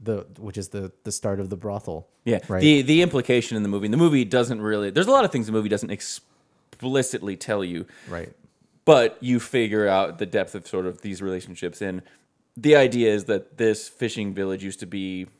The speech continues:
Speaker 2: visited by a lot of people from out of town who had no connection to this town and would rape the women here.
Speaker 1: Yeah.
Speaker 2: Um, they, they even say, the older women say, like, "We all, we all have stories."
Speaker 1: Mm-hmm.
Speaker 2: Um, and so they kind of took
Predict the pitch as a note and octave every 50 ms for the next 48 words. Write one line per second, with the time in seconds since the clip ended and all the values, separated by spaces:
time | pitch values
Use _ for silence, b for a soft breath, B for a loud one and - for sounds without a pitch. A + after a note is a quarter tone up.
0 | _ _ - G2+ G2 F#2 G2+ G2+ E2+ F#2+ F#2+ G2 F#2+ E2+ E2 F#2+ - - G#2+ F#2+
1 | G#2+ - A2 G#2 G#2 G#2 - - E3+ D3+ A#2 G2 G2+ F#2+ F#2+ F#2+ F2+ F#2+ F#2+ -
2 | - B2+ C#3+ D#3 - C3 G#2 F#2 E2+ F#2+ - - A2+ G2+ F#2+ F2+ F#2 F#2 - G2+
3 | G2+ G2+ G2+ G2+ G2 F#2+ - E2+ F#2+ G2 G2 F#2+ F2 - b b b b b b
4 | b b b b b b b _ - B2 A#2 A#2+ A2 G#2 G#2 G2+ - A#2 G#2+ G2+
5 | G2 G2+ G2 F#2+ F2 C#3 B2 G#2 E2+ D#2 D2 F#2 A2 _ - A2 F#2 F2+ - A#2
6 | A2 G#2 G2+ G2 G2 F#2+ A2 B2 - - - A#2+ A2 G#2+ G#2+ F#2+ A2+ A2+ A2 A2+
7 | A2+ G2 G#2+ G2 - A#2 A2 G#2 G2 G2+ F#2+ G2 G2 G2+ G2+ G2 F#2+ F#2+ F2+ -
8 | - F#2+ F#2 F2+ F2 F2+ - F#2+ G#2+ G#2 - F2 F#2 F#2 F2+ G2+ G2 - - _
9 | - A2+ A#2 A#2 G#2 G#2 G#2 G#2+ G2 F#2+ - - - F2+ E2+ D#2+ D#2 E2 - -
10 | - - A#2+ G2 G2+ G2 F2+ F2 F2 F2 F#2+ A#2 - _ _ - A#2+ A#2+ A#2 -
11 | - C#3 B2+ B2 A#2 A2 G#2+ G#2 G#2 G2 - _ _ _ _ _ _ _ _ -
12 | B2+ B2 B2 A#2+ A#2 - - C3+ A#2+ A2+ G#2+ G#2+ - - - - C3 A#2 G#2+ -
13 | _